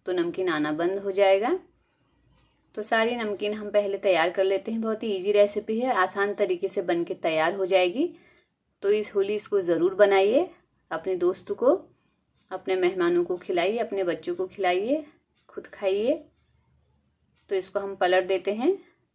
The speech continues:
इसमें बबल्स आना कम हो चुका है, देखिए। तो एक साइड से ये तैयार है, अभी हम इसको पलट देते हैं। तो इसी तरीके से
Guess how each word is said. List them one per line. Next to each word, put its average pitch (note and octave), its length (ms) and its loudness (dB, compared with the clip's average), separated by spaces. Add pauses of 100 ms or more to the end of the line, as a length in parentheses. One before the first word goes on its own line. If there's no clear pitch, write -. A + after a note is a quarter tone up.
(280)
इसमें F#3 300 -6
बबल्स F3+ 380 0
आना F3 200 0 (160)
कम F3+ 140 0
हो G3 180 -6
चुका F3+ 260 -2
है, G3 180 -2
देखिए। B3+ 400 -2 (480)
तो G#3 60 -4
एक G3 200 2
साइड F3 300 0
से F3+ 160 -2
ये C4+ 200 0 (380)
तैयार E3+ 300 0
है, B3+ 260 -6 (1400)
अभी F#3+ 180 -8
हम G3 200 -6
इसको F3 260 -6
पलट F3+ 260 0
देते F3 260 -4
हैं। F#3+ 300 -8 (2000)
तो A3 60 -6
इसी G#3 260 -4
तरीके F#3 340 0
से C#4 240 -2